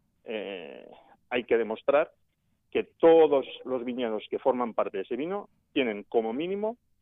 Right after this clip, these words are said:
setenta y cinco años de edad. Eh, creo que es una clasificación ambiciosa,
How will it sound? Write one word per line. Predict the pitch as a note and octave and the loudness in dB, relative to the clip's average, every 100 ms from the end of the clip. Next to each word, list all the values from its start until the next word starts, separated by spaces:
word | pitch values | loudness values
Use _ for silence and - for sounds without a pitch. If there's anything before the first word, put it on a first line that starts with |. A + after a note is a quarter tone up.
| - | -10
setenta | - G#2+ G2+ | -6 -4 -4
y | F#2+ | -6
cinco | A#2 G#2+ | -6 -4
años | G#2 G#2+ | -4 -4
de | G#2 | -4
edad. | E2+ - _ _ _ _ _ _ _ _ _ _ - | -4 -8 _ _ _ _ _ _ _ _ _ _ -18
Eh, | - | -2
creo | - A#2 A#2 | 2 2 4
que | B2 | 0
es | B2 | 0
una | A#2+ G#2+ G#2 | -4 -4 -4
clasificación | - A2+ A#2 A#2 A2 A#2+ A2+ G#2+ _ | 0 0 -2 -4 -2 -2 -6 -8 _
ambiciosa, | C3 A#2 G#2+ - E3 - G3 | -6 -4 -6 4 4 4 -6